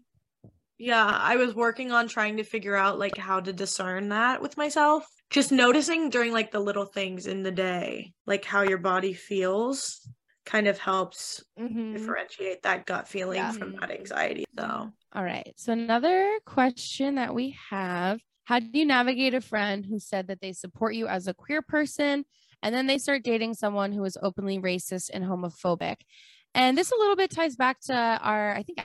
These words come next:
Speaker 3: allyship episode where we were kind of asking, how do you navigate someone who thinks they're an ally, but they're not, you know, maybe doing other things in life that are, um, what an ally should do.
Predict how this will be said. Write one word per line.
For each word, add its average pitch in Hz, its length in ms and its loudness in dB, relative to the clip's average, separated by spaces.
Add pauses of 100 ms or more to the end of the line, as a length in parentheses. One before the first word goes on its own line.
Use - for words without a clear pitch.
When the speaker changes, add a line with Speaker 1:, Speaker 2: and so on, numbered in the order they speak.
(120)
Speaker 3:
allyship 220 460 -2
episode 240 500 -2
where 196 400 2
we 196 120 -2
were 180 480 -2
kind 180 140 -4
of 180 60 -4
asking, 175 600 -4
how 175 120 0
do 170 80 -2
you 170 80 -4
navigate 165 580 -6
someone 165 300 -6
who 180 140 -4
thinks 220 240 -6
they're 226 120 -2
an 226 120 -4
ally, 214 420 2
but 202 160 -4
they're 170 140 -4
not, 160 260 -4 (500)
you 185 120 -4
know, 185 40 0
maybe 175 240 -2
doing 175 220 -4
other 202 300 -2
things 247 320 -4 (140)
in 269 120 -4
life 262 380 -2
that 247 240 2
are, 262 560 0
um, 247 500 -2
what 214 140 0
an 220 140 0
ally 247 240 -2
should 220 280 -8
do. 240 480 0